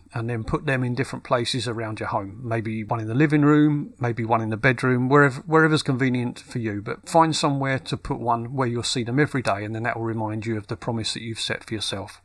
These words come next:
From now on, accept full responsibility for your decisions, all of them, good ones and bad ones. In fact, why not even look in the mirror every morning and say something like,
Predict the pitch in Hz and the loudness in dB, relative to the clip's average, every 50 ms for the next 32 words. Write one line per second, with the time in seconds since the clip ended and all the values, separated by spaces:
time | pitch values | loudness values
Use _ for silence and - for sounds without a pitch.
0 | _ _ _ _ _ _ _ _ _ _ _ - - 131 127 151 170 180 180 165 | _ _ _ _ _ _ _ _ _ _ _ -8 -4 0 2 4 6 6 6 6
1 | 135 117 135 151 151 151 - - - - - - - 147 - - - - 185 190 | 6 6 4 4 2 -2 -4 -10 -8 -6 -4 -2 -2 -4 -4 -6 -2 2 4 4
2 | 190 170 170 165 - - - 135 127 - 135 113 131 127 117 110 - - 110 - | 6 6 4 2 0 0 -2 -2 -2 -2 -4 -2 -2 -2 -2 -2 -2 -4 -6 -4
3 | - 110 107 104 - - - - 107 95 - 135 135 147 - - - - _ _ | -4 -6 -6 -6 -6 -6 -6 -4 -4 -6 -6 -6 -6 -6 -6 -8 -10 -14 _ _
4 | _ _ - - 156 143 131 123 110 - - 120 135 147 135 - 156 135 127 135 | _ _ 2 4 4 6 4 4 2 0 -4 -4 -2 -2 2 4 4 4 6 6
5 | 135 131 131 117 139 135 131 127 - - 101 95 - - 101 107 131 147 - - | 4 4 4 2 0 0 -2 -2 -2 -2 -4 -4 -6 -8 -8 -8 -8 -8 -10 -12
6 | - _ _ _ _ _ - - - 165 160 - - - _ _ - 165 175 175 | -14 _ _ _ _ _ -8 -4 -2 -2 -2 -4 -8 -16 _ _ 2 4 4 4
7 | 175 170 170 165 151 156 151 151 151 - - 147 143 143 143 147 156 147 135 120 | 4 2 2 0 2 2 2 2 0 0 0 2 2 4 4 4 4 4 4 2
8 | 110 107 110 - - 107 107 104 104 107 113 117 113 113 113 110 - - 123 120 | 2 0 -2 -2 -4 -4 -4 -4 -4 -4 -4 -4 -4 -4 -4 -4 -2 -2 -2 -2
9 | 107 - - 120 117 - - 117 110 117 113 113 110 113 117 | -2 -2 -2 -2 -2 -4 -4 -6 -4 -4 -2 -2 -2 -2 -4